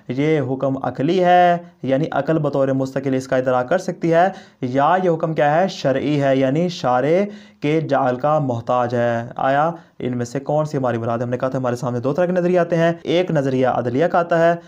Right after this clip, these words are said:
दूसरा नज़रिया अशायरा का आता है। आज हम इंशाल्लाह बयान करेंगे कि अदलिया दुरुस्त है या फिर अशायरा वाला अदम इस्तिकलाल वाला नज़रिया दुरुस्त है।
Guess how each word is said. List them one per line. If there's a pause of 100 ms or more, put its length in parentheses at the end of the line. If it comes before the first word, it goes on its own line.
(240)
दूसरा
नज़रिया
अशायरा
का
आता
है। (240)
आज
हम
इंशाल्लाह
बयान
करेंगे
कि
अदलिया
दुरुस्त
है (300)
या
फिर
अशायरा
वाला (220)
अदम
इस्तिकलाल
वाला
नज़रिया (380)
दुरुस्त
है।